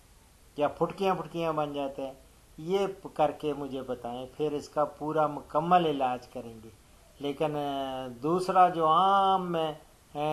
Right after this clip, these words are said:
कहता रहता हूँ, वो तो आप, अ, एक पाव ले लें, ये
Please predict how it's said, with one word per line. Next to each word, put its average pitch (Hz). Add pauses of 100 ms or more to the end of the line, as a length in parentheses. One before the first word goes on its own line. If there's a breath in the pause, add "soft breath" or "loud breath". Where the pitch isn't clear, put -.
(140)
कहता 160
रहता 151
हूँ, 143
वो 143
तो 143 (300)
आप, 147 (960)
अ, 139
एक 165
पाव 156
ले 156
लें, 147 (840)
ये 131